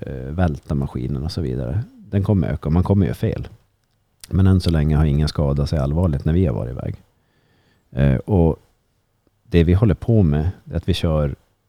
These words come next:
Vi, vi, ingen av oss är egentligen intresserad av hastighet.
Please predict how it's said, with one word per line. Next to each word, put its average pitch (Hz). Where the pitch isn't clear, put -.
Vi, 80
vi, 87
ingen 101
av 78
oss 82
är 76
egentligen 73
intresserad 73
av 65
hastighet. -